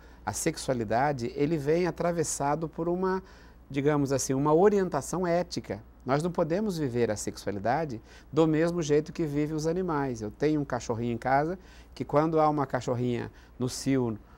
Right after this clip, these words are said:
na região, ele desaparece. Ele volta todo machucado e eu tenho que cuidar dele. Mas os seres humanos não são assim, porque eles têm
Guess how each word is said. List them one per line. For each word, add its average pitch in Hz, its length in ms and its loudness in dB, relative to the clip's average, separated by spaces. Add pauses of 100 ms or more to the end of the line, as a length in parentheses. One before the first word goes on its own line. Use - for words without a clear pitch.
(120)
na 110 120 -2
região, 117 580 -2
ele 196 160 -2
desaparece. 190 840 0
Ele 117 120 -2
volta 143 400 4
todo 208 260 -4
machucado 165 680 0 (280)
e 123 40 2
eu 139 80 8
tenho 139 200 2
que 143 80 -6
cuidar 196 340 2
dele. 127 400 -2 (420)
Mas 160 280 4
os 156 100 -2
seres 131 380 2
humanos 131 340 0
não 175 140 -4
são 175 260 -6
assim, 135 400 -4 (320)
porque 120 180 -2
eles 156 240 4
têm 160 520 0